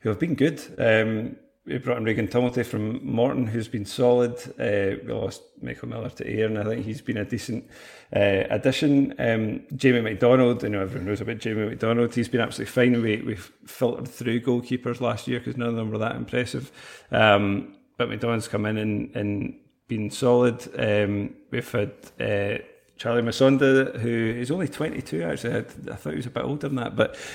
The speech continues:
he's come in. He was playing right back for us initially when he came in, uh, and he's now playing centre half 'cause Ian Davidson's out. And he, he's been pretty solid at the back, and then also,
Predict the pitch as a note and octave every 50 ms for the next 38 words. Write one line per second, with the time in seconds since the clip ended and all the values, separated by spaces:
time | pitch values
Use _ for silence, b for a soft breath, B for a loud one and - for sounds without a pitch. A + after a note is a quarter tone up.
0 | B B - B2+ - - C#3 B2 A#2 A2 A2 A2 G#2+ G#2 - - C3 B2 A2+ G#2+
1 | G#2 A2+ A#2 - - G#2+ G#2 - - - - - - _ _ - - - B2 A2
2 | G#2+ - A2+ A2 A#2+ A#2 - B2 A#2 A2+ A2 G#2+ - - A#2 A2+ A2+ A#2 A#2 A2+
3 | A2+ A2+ - - - - G#2 G2+ G2+ G#2+ G#2 G2+ F#2+ - B2 A2 G#2 G#2 G2+ G2+
4 | G2 - - G2+ G2+ G2 - A2 - A#2 G#2+ F#2 G2 - - A2+ A2 - A2+ G#2
5 | G2+ A#2 A#2+ A#2+ A#2 A#2 - A2+ - A2+ A2+ A2+ - - B B B B B B
6 | B - F#2 G#2 G#2 F#2+ - - C#3+ - - - - - - C3+ C3+ C3+ C3 A2+
7 | - - - A#2+ - - B2+ A#2+ A#2+ A2+ B2 B2+ C3 A#2+ - B2 A#2+ A#2+ A#2+ -
8 | A#2 A2+ A#2 A#2 A2+ A#2 B2+ A#2+ - - C3 A#2+ A#2 A#2 A2+ -